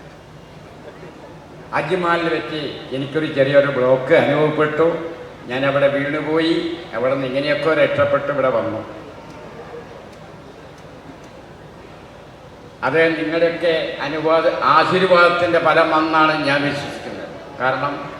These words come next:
ഡോക്ടർ വിധി എഴുതിയാണ് അവിടെ. കാരണം രക്ഷയില്ല ആരും. പക്ഷെ എന്തോ ഭാഗ്യത്തിന് തൽക്കാലം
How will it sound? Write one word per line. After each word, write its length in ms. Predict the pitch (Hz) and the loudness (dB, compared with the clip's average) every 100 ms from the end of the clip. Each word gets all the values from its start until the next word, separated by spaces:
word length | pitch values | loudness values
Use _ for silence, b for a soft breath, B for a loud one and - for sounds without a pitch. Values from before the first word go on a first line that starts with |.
| - - - | -16 -16 0
ഡോക്ടർ 360 | 156 156 196 202 180 | 0 2 -2 -2 -4
വിധി 240 | 175 180 202 | -4 -2 2
എഴുതിയാണ് 440 | 190 170 165 147 - | 2 2 2 2 2
അവിടെ. 180 | 139 - - - - - - - - - - - - - - - - - - - - - - | -4 -6 -10 -14 -16 -18 -18 -20 -20 -20 -20 -20 -20 -20 -20 -20 -20 -20 -20 -20 -20 -20 -10
കാരണം 320 | 135 143 151 147 - - - - 135 | -6 -4 -4 -6 -8 -12 -14 -8 -6
രക്ഷയില്ല 380 | 123 156 147 135 117 | -6 -6 -4 -4 -4
ആരും. 200 | 110 104 - - - - - - - - | -6 -8 -12 -16 -18 -20 -20 -20 -20 -10
പക്ഷെ 240 | 127 127 147 135 | -10 -6 -4 -2
എന്തോ 180 | 135 143 143 | 2 2 4
ഭാഗ്യത്തിന് 540 | 123 127 143 - 143 135 - - - - - - - - - - - - - - | 4 2 -2 -6 -6 -8 -10 -14 -16 -18 -18 -18 -18 -20 -20 -20 -20 -20 -16 -12
തൽക്കാലം 460 | 110 - 127 131 | -12 -4 0 0